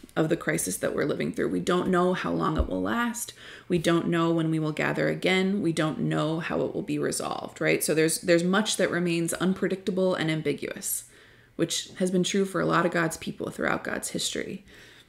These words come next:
But I already see people living into an instinct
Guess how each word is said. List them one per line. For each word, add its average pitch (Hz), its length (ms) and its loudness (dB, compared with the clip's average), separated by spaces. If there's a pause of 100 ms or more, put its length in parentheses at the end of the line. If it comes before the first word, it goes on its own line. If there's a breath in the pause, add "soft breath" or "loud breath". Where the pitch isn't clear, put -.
(600 loud breath)
But 208 160 6
I 185 180 6
already 254 440 4
see - 640 0 (540 soft breath)
people 208 340 4
living 220 340 8
into 196 360 4
an 175 140 2
instinct 185 1000 0